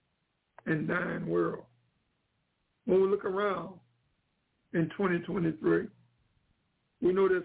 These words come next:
sin is running rampant through the land. The culture that we live in is ever changing. But we serve a God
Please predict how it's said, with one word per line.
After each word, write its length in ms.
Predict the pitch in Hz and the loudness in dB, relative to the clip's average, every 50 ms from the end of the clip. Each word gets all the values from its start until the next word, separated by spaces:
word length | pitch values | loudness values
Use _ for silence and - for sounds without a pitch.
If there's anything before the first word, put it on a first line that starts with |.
| - - | -4 -4
sin 180 | - 226 190 180 | -2 0 0 0
is 100 | 175 160 | 0 0
running 400 | 160 185 190 185 175 170 175 175 | 0 0 0 0 -2 -4 -4 -4
rampant 380 | 185 185 185 - - - - - _ _ _ _ _ _ _ _ _ _ _ _ _ _ _ _ _ _ _ _ - | -2 -4 -4 -4 -6 -8 -10 -12 _ _ _ _ _ _ _ _ _ _ _ _ _ _ _ _ _ _ _ _ 2
through 260 | 170 165 165 165 165 | 4 4 4 4 2
the 60 | 165 | 2
land. 320 | 170 - - - - - - - _ _ _ _ _ _ _ _ _ _ | 0 0 -2 -6 -8 -10 -16 -20 _ _ _ _ _ _ _ _ _ _
The 120 | 233 214 - - | -8 -8 -6 -2
culture 560 | - 208 208 175 - - - - - - - - _ _ _ _ _ _ _ _ _ _ _ _ _ _ _ _ _ _ _ - | 0 2 2 2 -2 -6 -8 -8 -8 -8 -10 -18 _ _ _ _ _ _ _ _ _ _ _ _ _ _ _ _ _ _ _ -2
that 140 | 180 180 180 | 0 2 2
we 140 | 175 175 175 | 2 2 2
live 300 | 180 190 190 185 175 180 | 4 4 4 2 2 -2
in 220 | 170 165 165 - - _ _ _ _ _ _ _ _ _ _ _ _ _ _ _ _ _ _ _ _ _ | -6 -10 -10 -12 -16 _ _ _ _ _ _ _ _ _ _ _ _ _ _ _ _ _ _ _ _ _
is 140 | 247 160 139 165 | -6 -4 -2 -2
ever 220 | 180 165 170 170 165 - - | -2 -2 -2 -4 -4 -4 -6
changing. 380 | 196 180 170 160 - - - - _ _ _ _ _ _ _ _ _ _ _ _ _ _ _ _ _ _ _ _ _ _ - | -4 -4 -4 -6 -6 -8 -14 -18 _ _ _ _ _ _ _ _ _ _ _ _ _ _ _ _ _ _ _ _ _ _ -2
But 140 | 180 180 180 | 0 2 2
we 220 | 180 185 180 170 - - | 2 2 0 -2 -2 -2
serve 240 | 214 208 202 202 202 | 0 0 0 0 -2
a 60 | 185 | -2
God 440 | 170 190 208 208 - - - - | -2 -2 -2 -2 -2 -4 -8 -12